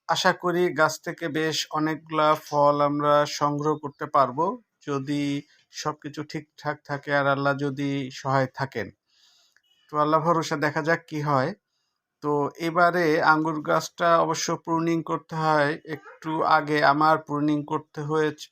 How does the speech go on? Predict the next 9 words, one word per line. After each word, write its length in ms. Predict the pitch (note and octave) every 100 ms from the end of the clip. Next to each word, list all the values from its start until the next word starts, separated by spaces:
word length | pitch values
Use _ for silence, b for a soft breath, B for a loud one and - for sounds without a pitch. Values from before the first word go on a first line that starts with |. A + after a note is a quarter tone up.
| -
প্রুনিং 340 | D3 D3+ D3+ D3
করতে 300 | E3 D3 -
করতে 260 | C#3+ D3 D3+
একটু 140 | C#3+
দেরি 320 | C#3 D3+ D#3
হয়ে 220 | D#3 C#3+ C3+
গেছে। 360 | B2+ - F3 - b b b b
আজ 280 | - C#3+ C#3+ -
থেকে, 680 | D#3+ D#3+ D#3+ D#3+ D#3+ D#3+